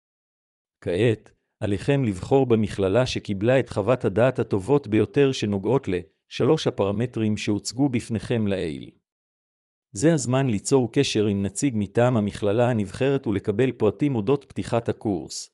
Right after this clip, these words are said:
הסילבוס וכל מידע אחר שמעניין אתכם. השורה התחתונה, צאו לבחור את הקורס המקצועי ביותר. עכשיו יש ברשותכם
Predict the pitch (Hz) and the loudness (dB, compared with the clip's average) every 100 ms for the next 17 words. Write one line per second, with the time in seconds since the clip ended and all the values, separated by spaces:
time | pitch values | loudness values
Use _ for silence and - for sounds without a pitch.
0 | _ _ _ 98 - 104 95 120 123 95 | _ _ _ -6 -4 -4 -2 -4 -6 -8
1 | 98 - 135 110 104 95 120 110 135 123 | -6 0 0 2 0 2 0 0 -2 -2
2 | 107 113 107 104 113 101 98 - 90 62 | -2 -4 -2 0 0 -2 -4 -8 -12 -12
3 | 57 - _ _ _ _ _ _ _ _ | -14 -20 _ _ _ _ _ _ _ _
4 | _ - - 107 117 185 - - - 98 | _ -10 -6 -2 0 0 -2 -6 -4 -4
5 | 113 127 - _ - 139 131 107 87 - | -2 -4 -10 _ 2 4 4 2 -2 2
6 | 147 135 107 - 147 135 110 104 - - | 2 2 0 0 0 0 0 0 -2 -2
7 | 113 147 147 139 95 - 82 60 - - | 0 0 2 2 2 -2 -6 -6 -12 -20
8 | _ _ _ _ _ _ _ _ _ - | _ _ _ _ _ _ _ _ _ -12
9 | - 151 117 117 117 98 101 - 101 - | 2 4 4 2 0 0 -4 -4 -6 -4
10 | 143 | -2